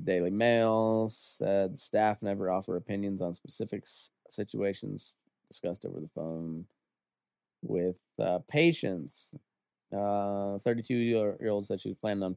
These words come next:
filing a complaint with the clinic. Trans people need to be included,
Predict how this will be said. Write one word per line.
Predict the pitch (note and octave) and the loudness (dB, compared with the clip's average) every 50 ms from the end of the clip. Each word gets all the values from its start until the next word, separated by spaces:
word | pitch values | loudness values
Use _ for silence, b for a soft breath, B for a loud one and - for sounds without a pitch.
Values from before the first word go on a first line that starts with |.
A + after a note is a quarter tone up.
| - | 0
filing | F#2+ F#2+ F#2+ F#2+ F#2+ F#2+ F#2 F2+ | 2 2 4 4 2 2 0 -2
a | E2 E2+ | -4 -6
complaint | - - - - - G#2 G2+ G2+ G2+ - | -8 -14 -12 -6 -2 0 0 0 0 -2
with | G#2 G2+ - _ | -4 -4 -4 _
the | - - | -10 -12
clinic. | - - D#3 E3 F3 F3 E3+ D#3+ - - - - _ _ _ _ _ _ _ _ _ - | -4 2 4 6 6 6 6 4 2 -4 -18 -20 _ _ _ _ _ _ _ _ _ -4
Trans | - C3 C3+ C#3 C3+ B2 - | 0 2 2 4 2 2 2
people | - C3 B2+ - B2 A#2+ | 2 2 2 2 2 2
need | A#2+ A#2+ A#2+ | 2 2 2
to | A#2+ F3+ | 0 0
be | - A#2+ | 0 0
included, | A2 G#2+ G#2+ - - E3 D#3+ D#3+ D3+ D3+ D3 C#3+ C#3 B2+ | 0 0 0 2 4 6 8 8 10 10 8 8 6 2